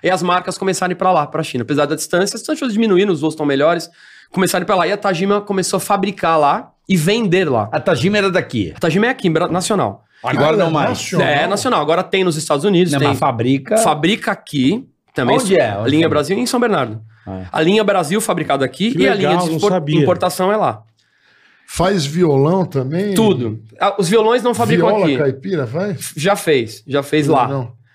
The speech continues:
Speaker 1: E, enfim, a gente começou a fazer o caminho inverso e a única chance de vender lá era levar os músicos pra fazer o intercâmbio. Então, eu fui um dos, eu fui primeiro aí com uma turma. É,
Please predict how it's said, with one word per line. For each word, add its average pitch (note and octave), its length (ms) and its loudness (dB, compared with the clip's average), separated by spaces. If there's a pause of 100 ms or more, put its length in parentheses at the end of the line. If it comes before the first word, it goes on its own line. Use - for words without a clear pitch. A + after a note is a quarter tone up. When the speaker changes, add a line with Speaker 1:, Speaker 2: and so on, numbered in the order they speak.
(140)
Speaker 1:
E, F3+ 120 0
enfim, F3 380 0
a F#3+ 120 0
gente G3 140 -6
começou G#3 220 -2
a - 20 -2
fazer G#3 100 0
o A3+ 60 2
caminho A3 340 0
inverso F#3+ 520 2
e F3 80 4
a G3 80 2
única A#3 260 0
chance E3+ 320 -2
de D3+ 200 -4
vender D3 460 2
lá F3 200 2
era G3+ 160 0
levar G3+ 200 0
os G3 140 0
músicos F#3 280 -2
pra G#3 100 -2
fazer F#3 100 0
o F#3 40 2
intercâmbio. E3 400 0
Então, G3+ 260 -2 (340)
eu G#3 100 2
fui A3 160 0
um A3 40 0
dos, F#3 200 -4
eu F#3 100 0
fui F#3 120 -4
primeiro A3 300 2
aí G#3+ 100 2
com A3+ 160 0
uma A#3 140 2
turma. F3 500 0 (760)
É, C#3+ 600 -2